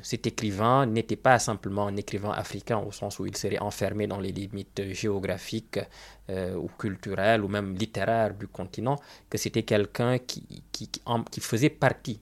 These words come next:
du mouvement, même imaginaire du mouvement de la littérature, euh, mondiale, et que cette littérature mondiale-là se retrouvait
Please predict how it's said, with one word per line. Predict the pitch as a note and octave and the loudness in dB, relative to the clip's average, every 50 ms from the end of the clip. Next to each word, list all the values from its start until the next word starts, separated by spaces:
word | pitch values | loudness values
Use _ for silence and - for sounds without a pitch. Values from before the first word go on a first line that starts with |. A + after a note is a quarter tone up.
| - - | -10 -8
du | G#2+ G#2+ | -6 -4
mouvement, | G#2 G#2 G#2+ G2 G2 G2+ G2+ G2+ F#2+ | -4 -4 -4 -4 -4 -4 -2 -2 0
même | G2 A2+ B2 A2+ - | 0 0 0 0 0
imaginaire | C3+ A#2+ A#2 G#2 - A2+ G#2 G2+ A2 A#2 B2 B2+ A#2+ G2+ | 0 2 2 0 0 -2 -2 0 2 4 4 4 2 0
du | F#2+ G2+ | -4 -6
mouvement | G2 G2+ A2 G#2+ G#2 G#2 G2+ G2 G2 G#2+ A2+ | -4 -4 -4 -4 -4 -4 -4 -6 -6 -6 -10
de | A2 G#2 - | -10 -6 -4
la | A2 | -2
littérature, | G2+ G2+ F#2+ - - G2+ F#2 G2 - - - - G2 G2 - - - - - - - - - | -2 -2 -4 -4 -4 -4 -4 -4 -6 -8 -6 -6 -4 -4 -4 -6 -12 -18 -20 -20 -20 -10 -6
euh, | G2+ G2+ G2 F#2+ F#2+ F#2 F#2 F#2 | -4 -2 0 0 0 0 0 0
mondiale, | F#2 G2 G2+ G2+ G#2 G#2 G2 G2+ G#2 F#2 F#2+ G2+ - | -2 -2 -2 -2 -2 -2 2 2 4 4 2 2 -2
et | - | -6
que | - - | -6 -6
cette | - - - - | -8 -8 -8 -8
littérature | A2+ - - G2+ F#2+ F#2+ - G#2+ G#2 F#2+ | -8 -6 -4 -4 -4 -4 -4 -4 -4 -4
mondiale-là | F#2+ F#2+ G2 F#2+ G2 G2 F#2+ F#2+ G2+ A2 B2+ B2+ - - - - | -4 -4 -4 -2 -2 0 2 2 2 2 2 0 -4 -12 -20 -18
se | - - - | -10 -6 -2
retrouvait | G2+ G#2+ G2+ - - G#2+ G2+ F#2+ F2+ G#2+ G#2+ A#2 A#2+ B2 | -2 -2 -2 -2 -4 -4 -4 0 2 4 4 4 4 2